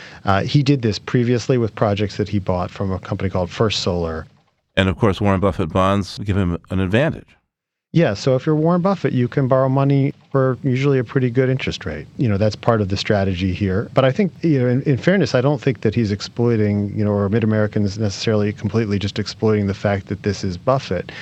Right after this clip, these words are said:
Speaker 1: What they see, and I think a number of investors are starting to see, is that large-scale solar projects that are going to produce a reliable amount of power and have signed contracts to sell that power at a fairly generous rate are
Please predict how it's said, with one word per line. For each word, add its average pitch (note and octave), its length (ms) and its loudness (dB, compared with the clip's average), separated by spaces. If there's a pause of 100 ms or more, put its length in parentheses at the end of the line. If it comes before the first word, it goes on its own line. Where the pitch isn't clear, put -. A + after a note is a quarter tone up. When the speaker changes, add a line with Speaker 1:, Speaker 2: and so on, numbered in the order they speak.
(220)
Speaker 1:
What A#2 380 2
they B2+ 180 4
see, F#2+ 560 0
and A2 180 -2
I G2 80 0
think F#2+ 240 -2
a G2+ 220 -2
number B2+ 240 2
of F#2 80 -2
investors F#2+ 480 -2
are G2 80 0
starting F#2 280 -4
to F2+ 60 -4
see, F2+ 300 -4
is F#2 180 -2
that G#2 180 0 (500)
large-scale A#2 720 2
solar G2+ 340 0
projects F#2 640 -4
that F#2+ 160 0
are F#2 120 -2
going A2+ 220 2
to A#2+ 60 2
produce G2 500 0
a G2 80 0
reliable G2 640 2
amount G#2+ 220 2
of G#2+ 100 -2
power E2+ 500 -6
and G2 160 0
have G#2+ 140 0
signed A#2+ 400 0
contracts - 580 -2
to G2 100 -8
sell B2+ 320 0
that G2+ 220 -4
power F#2 340 -6
at F#2 120 -4
a G2 40 -6
fairly F#2+ 400 -2
generous G2+ 500 0
rate B2+ 360 0 (440)
are E3+ 140 4